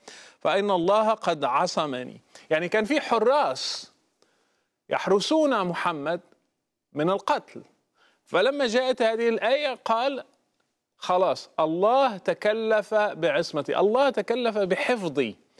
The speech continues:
فهو الحافظ، إذن لا داعي لأن يوجد حراس، وأطلق حراسه.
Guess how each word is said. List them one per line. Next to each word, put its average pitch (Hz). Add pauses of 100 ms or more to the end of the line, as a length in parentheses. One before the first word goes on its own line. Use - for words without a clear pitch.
(260)
فهو 247
الحافظ، 175
إذن 214
لا 220
داعي 208
لأن 202
يوجد 180
حراس، 220
وأطلق 196
حراسه. -